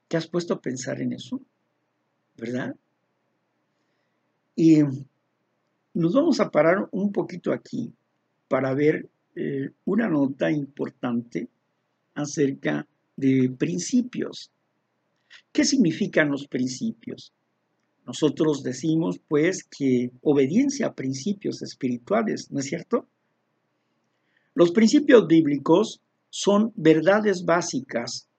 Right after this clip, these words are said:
que nos ayudan a entender lo que el buen Dios piensa y siente sobre las cosas. Y también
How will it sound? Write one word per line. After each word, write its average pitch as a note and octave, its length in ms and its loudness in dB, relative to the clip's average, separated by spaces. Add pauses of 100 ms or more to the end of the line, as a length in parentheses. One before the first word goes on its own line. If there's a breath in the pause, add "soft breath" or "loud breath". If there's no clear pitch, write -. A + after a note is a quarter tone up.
(800)
que D#3 80 8
nos D#3 260 4
ayudan D#3 720 2 (260)
a D#3 160 4
entender D#3 840 4 (360)
lo D#3 260 2
que C#3+ 420 0 (320)
el D3+ 200 2
buen A3 320 4
Dios E3+ 500 4 (220)
piensa F#3 760 0 (240)
y D#3+ 140 -2
siente F3+ 720 0 (260)
sobre C#3 800 4
las C3 300 -4
cosas. C#3+ 640 -2 (1040)
Y F3+ 200 2
también D#3 720 4